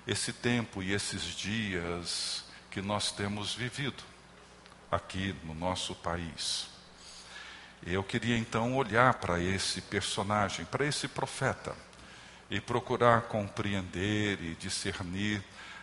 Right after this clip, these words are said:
aquilo que ele hoje nos ajuda a entender a nós mesmos. E o título que eu dei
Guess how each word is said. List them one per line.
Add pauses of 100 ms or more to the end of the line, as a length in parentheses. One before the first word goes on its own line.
(120)
aquilo
que
ele
hoje
nos
ajuda (160)
a
entender
a
nós
mesmos.
E
o
título
que
eu
dei